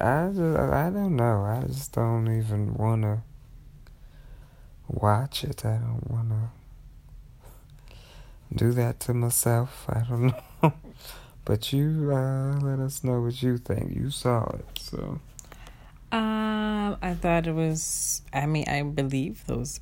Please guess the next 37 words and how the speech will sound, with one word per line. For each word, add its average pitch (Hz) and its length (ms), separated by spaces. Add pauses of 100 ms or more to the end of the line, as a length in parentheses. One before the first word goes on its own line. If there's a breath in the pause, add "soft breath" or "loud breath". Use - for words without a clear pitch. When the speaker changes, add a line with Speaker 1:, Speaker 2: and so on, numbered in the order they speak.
Speaker 2:
people. 139 440 (240)
I 147 380
believe 143 560
some 131 220
other 127 180
people 135 380
need 131 100
to 131 100
go 127 120
to 120 100
jail. 131 520
Like, - 420 (400 soft breath)
his 170 380
whole 170 440
team 175 460
helped 135 300
him 127 500 (120)
orchestrate 139 720
this. 127 240
It - 60
was 147 100
like 151 220 (200)
human 151 640
sex - 500
trafficking. 131 640
His 127 260 (560 loud breath)
personal 135 360
assistant, 147 520
his 120 180
manager, 135 480
his 123 200
P 143 240
R, 139 340
all 190 240
of 165 80
those. 127 420
The, 127 320